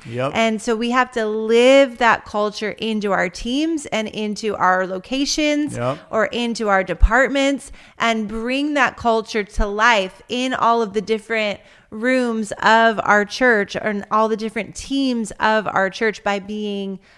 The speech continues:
Speaker 2: a culture carrier.
Speaker 1: I just tell you, as a, as a church leader, uh, going into other churches, uh, and speaking and communicating,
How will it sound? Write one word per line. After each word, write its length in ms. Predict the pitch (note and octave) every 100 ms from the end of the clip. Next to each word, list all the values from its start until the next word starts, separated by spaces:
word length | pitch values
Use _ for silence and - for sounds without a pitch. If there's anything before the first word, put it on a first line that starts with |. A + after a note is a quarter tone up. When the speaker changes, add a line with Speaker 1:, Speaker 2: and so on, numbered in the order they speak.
| _
Speaker 2:
a 140 | - G3
culture 400 | - G3 - F3
carrier. 320 | G3 F3 -
Speaker 1:
I 100 | F#3+
just 200 | A3+ -
tell 160 | D#3+
you, 100 | E3 D3+
as 140 | C3
a, 200 | C3+ B2+
as 160 | C#3+ B2+
a 60 | B2+
church 400 | - D#3 C#3+ -
leader, 480 | C#3 C#3+ C3 A#2+ B2+
uh, 200 | B2+ A#2+
going 340 | A#2+ C3+ D3
into 220 | C#3 C3 C3
other 200 | B2+ B2
churches, 520 | - C3+ C3 C#3+ B2
uh, 220 | B2+ A#2
and 160 | C3+ A#2+
speaking 560 | - - C3+ D3 C3+ B2+
and 140 | A#2
communicating, 720 | - B2 C3 - C3+ C3+ C#3